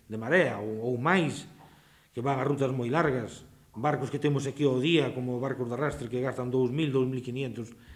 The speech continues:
litros de combustible diarios, eso sería totalmente inviable. Así que, que vayan recapacitando,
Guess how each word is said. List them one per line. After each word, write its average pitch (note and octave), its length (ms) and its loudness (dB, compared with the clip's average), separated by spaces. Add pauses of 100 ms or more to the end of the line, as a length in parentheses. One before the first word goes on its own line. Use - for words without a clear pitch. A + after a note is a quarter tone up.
(240)
litros B2+ 320 -2
de B2 320 2
combustible B2 560 -2
diarios, C3 560 2 (400)
eso C3 160 -2
sería D3 320 2
totalmente C#3+ 640 0
inviable. A2 960 -6 (560)
Así G#2+ 320 -6
que, B2+ 320 -2 (880)
que B2+ 160 -4
vayan D3+ 240 4
recapacitando, F3 1040 4